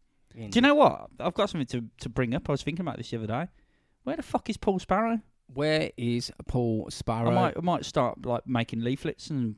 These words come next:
Speaker 1: posting them around and, like, walking around the streets crying, going, "Where's Paul Sparrow?"
Speaker 2: Where is Paul Sparrow?
Speaker 1: God knows. He's disappeared.
Speaker 2: It's probably our oldest listener. He might not be listening anymore. Might be why he's gone quiet.
Speaker 1: Maybe. Maybe he's, he's gone off us now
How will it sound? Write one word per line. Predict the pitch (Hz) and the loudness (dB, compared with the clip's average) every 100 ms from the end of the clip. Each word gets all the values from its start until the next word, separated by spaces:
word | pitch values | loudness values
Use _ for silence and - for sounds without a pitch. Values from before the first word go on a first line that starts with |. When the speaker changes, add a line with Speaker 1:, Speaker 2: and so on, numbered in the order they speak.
| - | -2
Speaker 1:
posting | - 123 - 120 | 2 2 0 -4
them | 117 | -2
around | 120 139 131 | -2 0 0
and, | 117 | -2
like, | 113 120 | -2 -2
walking | 117 - | -2 -2
around | 113 | -4
the | 110 | -4
streets | - 117 - | -4 -6 -2
crying, | - 117 135 | 0 0 0
going, | 127 175 | -2 -2
"Where's | 285 330 | -4 -6
Paul | - 285 277 | -2 -4 -4
Sparrow?" | - 247 294 294 | -6 -6 -6 -4
Speaker 2:
Where | 262 202 175 | 0 2 2
is | 226 | 2
Paul | - 240 226 | 2 2 2
Sparrow? | - 226 220 220 214 - _ _ _ _ - | -2 -4 -2 0 -2 -6 _ _ _ _ -14
Speaker 1:
God | 107 117 | -10 -4
knows. | 117 117 - | -2 -2 -6
He's | 123 | -10
disappeared. | - 160 - 117 123 156 - _ _ _ - | -8 -10 -8 -6 -6 -6 -12 _ _ _ -20
Speaker 2:
It's | - | -2
probably | 170 156 | 2 4
our | 131 117 110 - - | 2 0 -2 -6 -6
oldest | 131 131 123 113 - | -4 -2 -2 -4 -4
listener. | 110 - 127 | -6 -4 -6
He | - - - - | -6 -12 -14 -14
might | - 110 87 | -10 -10 -10
not | 107 | -10
be | 104 | -8
listening | 113 - 120 | -8 -4 -4
anymore. | 117 110 110 - - | -2 -2 -4 -8 -12
Might | 117 | -10
be | 113 | -8
why | 95 | -10
he's | 101 | -10
gone | 101 | -10
quiet. | 104 104 98 90 - _ - | -6 -6 -8 -10 -16 _ -20
Speaker 1:
Maybe. | 123 120 107 104 117 | -16 -12 -12 -12 -10
Maybe | 127 123 123 | -6 -2 -2
he's, | 107 104 - | -2 -4 -8
he's | 110 | -8
gone | - 104 | -4 -2
off | 123 - | -2 -4
us | 143 - | -8 -4
now | 143 131 | -2 -2